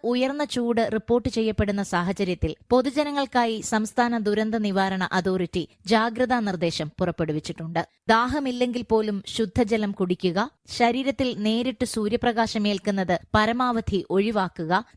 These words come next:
നിർജ്ജലീകരണമുണ്ടാക്കുന്ന മദ്യം, കാർബണേറ്റഡ് ശീതള പാനീയങ്ങൾ തുടങ്ങിയവ ഒഴിവാക്കുക ഉൾപ്പെടെയുള്ള നിർദ്ദേശങ്ങൾ വിവിധ സർക്കാർ വകുപ്പുകൾ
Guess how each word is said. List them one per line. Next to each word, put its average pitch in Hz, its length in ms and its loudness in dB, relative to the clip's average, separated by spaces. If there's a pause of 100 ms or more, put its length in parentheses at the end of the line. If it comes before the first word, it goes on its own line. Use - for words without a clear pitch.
നിർജ്ജലീകരണമുണ്ടാക്കുന്ന 247 1400 0
മദ്യം, 202 560 0 (160)
കാർബണേറ്റഡ് 220 680 2
ശീതള 214 440 0
പാനീയങ്ങൾ 190 680 0
തുടങ്ങിയവ 180 520 0 (140)
ഒഴിവാക്കുക 185 800 0
ഉൾപ്പെടെയുള്ള 175 680 0
നിർദ്ദേശങ്ങൾ 165 720 -4 (220)
വിവിധ 262 480 2
സർക്കാർ 247 480 0
വകുപ്പുകൾ 180 560 -2